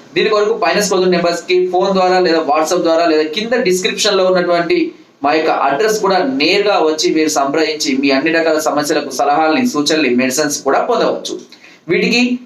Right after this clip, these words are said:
మెడిసిన్ వచ్చేసి నేను కాస్ట్ అన్ని క్లియర్ గా చెప్తాను. ఎందుకు అనంటే చాలా మందికి జనాలు ఇప్పుడు చాలా డిఫరెంట్ గా తయారయ్యారు. ప్రతి ఒక్క దానికి ఒక నెగిటివ్ ఆలోచిస్తూ ఉంటారు. So అందుకని ప్రతిదీ క్లియర్ గా చెప్తా. దీన్ని పెట్టుకోగలుగుతాము, తీసుకోగలుగుతాము అనుకుంటేనే సంప్రదించండి అని. ఎందుకంటే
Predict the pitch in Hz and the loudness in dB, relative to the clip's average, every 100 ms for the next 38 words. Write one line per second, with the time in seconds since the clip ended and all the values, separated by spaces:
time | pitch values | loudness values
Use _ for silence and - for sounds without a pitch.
0 | _ 139 156 202 196 196 196 190 190 185 | _ 0 0 2 2 2 2 2 2 2
1 | 170 160 196 - - 269 311 254 240 240 | 2 0 -2 -2 -2 0 0 2 2 2
2 | 220 180 294 185 240 247 233 233 226 240 | 0 0 0 0 0 0 0 0 0 0
3 | 262 247 240 269 294 - - _ 143 185 | 0 0 0 0 -2 -6 -20 _ -2 0
4 | 254 254 240 240 208 208 269 - 185 262 | 2 2 2 2 2 2 0 0 0 0
5 | 254 254 202 208 208 170 - 180 185 220 | 0 2 2 2 2 0 0 0 0 0
6 | 214 202 233 247 240 180 185 190 202 196 | 2 2 2 2 2 2 0 2 0 0
7 | 196 190 190 185 135 120 - - 240 180 | 0 -2 0 0 0 -2 -8 -6 -2 0
8 | 165 247 247 247 240 175 233 247 202 202 | 0 0 2 0 0 0 0 0 2 2
9 | 202 185 170 143 180 185 165 165 202 185 | 2 0 0 0 0 2 0 0 0 2
10 | 185 185 180 180 175 190 185 180 170 165 | 2 2 0 0 -2 0 2 2 2 0
11 | 160 165 165 170 175 143 156 156 156 151 | 0 0 0 0 0 0 0 0 0 0
12 | 135 135 180 208 254 262 | 0 0 0 0 0 -4